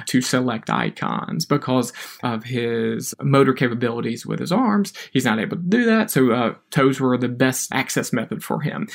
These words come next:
All right. So we kinda went through, uh, direct selection there.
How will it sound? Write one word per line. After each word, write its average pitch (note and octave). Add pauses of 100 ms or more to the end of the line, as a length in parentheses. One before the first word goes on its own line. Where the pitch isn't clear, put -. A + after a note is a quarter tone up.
(200)
All -
right. A2
So C3+
we C3+ (280)
kinda D3
went C#3
through, B2+
uh, A#2
direct A#2+
selection -
there. -